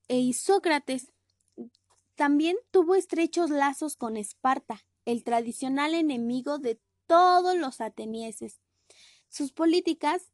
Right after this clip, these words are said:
eran a favor de la oligarquía. Sus servicios militares bajo mando de generales espartanos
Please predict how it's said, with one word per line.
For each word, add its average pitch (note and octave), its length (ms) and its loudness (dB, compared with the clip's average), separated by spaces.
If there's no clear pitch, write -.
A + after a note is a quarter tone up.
eran F4+ 360 2
a E4 60 0
favor B3 480 -2
de C4+ 140 -4
la C4 320 -4
oligarquía. B3 960 -4
Sus C4+ 220 -8
servicios D4+ 540 0
militares C#4 800 -4
bajo A#3+ 440 0
mando C#4+ 360 -2
de D4 140 -4
generales A3+ 800 -8
espartanos C4 1120 -4